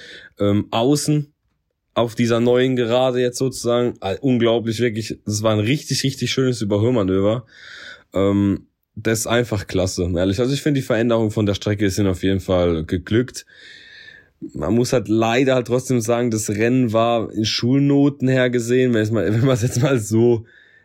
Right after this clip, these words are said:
ausdrücken möchte, maximal eine drei plus, wenn man, finde ich, ein Auge zudrückt. Ich würde sogar eher sagen eine drei. Es war jetzt kein langweiliges Rennen, aber es war jetzt auch irgendwie nicht so ein Rennen, wo ich sage, ja, Mann, das war jetzt so ein Banger. Also da war wirklich, da war wirklich das Rennen Bahrain wirklich um Längen besser.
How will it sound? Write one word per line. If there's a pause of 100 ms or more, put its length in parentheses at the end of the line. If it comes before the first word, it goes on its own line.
(160)
ausdrücken
möchte,
maximal
eine
drei
plus,
wenn
man,
finde
ich,
ein
Auge
zudrückt.
Ich
würde
sogar
eher
sagen
eine
drei.
Es
war
jetzt
kein
langweiliges
Rennen,
aber
es
war
jetzt
auch
irgendwie
nicht
so
ein
Rennen, (300)
wo
ich
sage,
ja,
Mann,
das
war
jetzt
so
ein
Banger.
Also
da
war
wirklich, (760)
da
war
wirklich
das
Rennen
Bahrain
wirklich
um
Längen
besser.